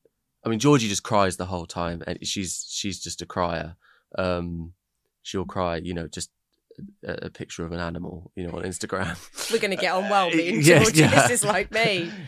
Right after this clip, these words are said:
Speaker 1: Um, but she, uh, you know, we then just sat on the sofa and, and I cry a bit, but I'm not that much of a crier.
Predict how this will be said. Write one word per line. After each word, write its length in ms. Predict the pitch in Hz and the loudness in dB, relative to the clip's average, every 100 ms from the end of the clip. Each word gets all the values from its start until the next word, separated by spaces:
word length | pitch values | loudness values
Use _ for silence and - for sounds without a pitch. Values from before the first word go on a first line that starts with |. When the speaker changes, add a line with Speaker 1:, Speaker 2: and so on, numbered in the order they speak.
| - | 2
Speaker 1:
Um, 500 | 127 120 113 110 104 | 6 8 6 -2 -4
but 200 | 131 113 | 0 0
she, 520 | - 143 127 117 107 - | 2 2 2 0 -4 -2
uh, 160 | 107 95 | -2 -2
you 80 | 123 | 0
know, 100 | 113 | 0
we 140 | 107 | 0
then 240 | 113 123 120 | 2 2 2
just 180 | 110 - | -4 2
sat 180 | 143 107 | 4 4
on 80 | |
the 40 | 110 | 0
sofa 340 | - 127 - | -2 -2 -4
and, 260 | 92 90 131 _ _ _ _ _ _ _ _ _ _ _ _ - | -6 -6 -14 _ _ _ _ _ _ _ _ _ _ _ _ -6
and 240 | 107 104 _ _ _ _ _ _ _ _ _ _ _ | -6 -6 _ _ _ _ _ _ _ _ _ _ _
I 180 | 135 202 | 4 4
cry 360 | 220 - 214 170 | 2 4 6 8
a 80 | 123 | 6
bit, 320 | 175 143 - | 4 2 2
but 80 | 101 | 0
I'm 140 | 131 | 2
not 260 | 165 165 - | 2 0 4
that 200 | 151 151 | 4 4
much 220 | 120 98 | 0 -6
of 60 | 104 | -8
a 40 | 107 | -8
crier. 520 | - 98 92 98 | -2 0 0 -2